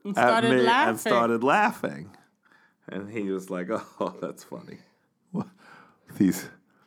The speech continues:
Speaker 1: these black guys are really hilarious."
Speaker 2: You know, that's your thing. I doubt he said that. He
Speaker 1: No,
Speaker 2: might have
Speaker 1: no,
Speaker 2: said,
Speaker 1: no, he
Speaker 2: "You
Speaker 1: didn't.
Speaker 2: Americans," or
Speaker 1: Yes, yes,
Speaker 2: something.
Speaker 1: yes, that's true. So, um, y-, that is true. They, you know, you know, I'm not a black guy here.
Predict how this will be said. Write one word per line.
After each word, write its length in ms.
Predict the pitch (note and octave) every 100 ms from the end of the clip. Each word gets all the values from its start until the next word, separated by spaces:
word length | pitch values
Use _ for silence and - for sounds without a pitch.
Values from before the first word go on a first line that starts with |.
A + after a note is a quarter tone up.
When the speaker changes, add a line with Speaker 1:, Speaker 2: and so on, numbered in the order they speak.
| _
Speaker 1:
these 200 | - F#2+
black 380 | D#2+ D#2+ D2 -
guys 340 | - - - -
are 80 |
really 320 | A#1 B1 A#1+ -
hilarious." 580 | - B1 - B1+ -
Speaker 2:
You 80 | C4+
know, 120 | C#4+
that's 260 | A3+ C#4+ C#4+
your 220 | A3 G#3+
thing. 520 | G3+ F#3 D3+ B2+ D3+ - -
I 140 | D4
doubt 340 | G3 A3+ A3 A3
he 160 | F#3+
said 320 | E3+ F3+ E3
that. 160 | D#3 C#3+
He 80 | G3+
Speaker 1:
No, 100 | A3+
Speaker 2:
might 140 | A#3+
have 120 | G3
Speaker 1:
no, 40 | E3
Speaker 2:
said, 160 | F#3+
Speaker 1:
no, 60 | E3+
he 100 | F3
Speaker 2:
"You 60 | F#3+
Speaker 1:
didn't. 120 | D#3+
Speaker 2:
Americans," 760 | E3+ A#3+ A3+ E3+ - C#3 C#3+ G#2+
or 60 |
Speaker 1:
Yes, 340 | C3+ B2+ D#3+ E3
yes, 280 | A2+ F2+ -
Speaker 2:
something. 160 | G#2
Speaker 1:
yes, 120 | E2 -
that's 260 | F#2 -
true. 240 | - - - _ _ _ - - - -
So, 360 | - - G#2+ G2+
um, 520 | G2 F#2+ F2+ F2+ F2+ A#2
y-, 240 | C#3 E3
that 220 | F3+ F#3+
is 200 | E3 -
true. 440 | - C3+ F2+ C2 - _ _ _ _ _ _ _ _ _
They, 140 | C3 C#3
you 420 | A2 B2 C3+ D3
know, 500 | B2 G#2+ G2+ G2+ F#2+ - _ _ - -
you 180 | B2 B2+
know, 240 | B2 A2 -
I'm 140 | C3+
not 200 | C#3 D3+
a 60 | C3+
black 360 | A2+ D3+ E3+ -
guy 260 | F2+ D2
here. 360 | - D2+ B1